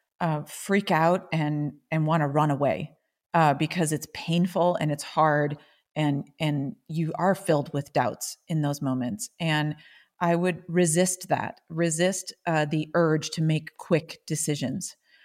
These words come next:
Um, allow the Lord to open your mind to the possibility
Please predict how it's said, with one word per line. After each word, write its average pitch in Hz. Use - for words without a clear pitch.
Um, 147
allow 170
the 175
Lord 156
to 151
open 175
your 165
mind 151
to 170
the 156
possibility 156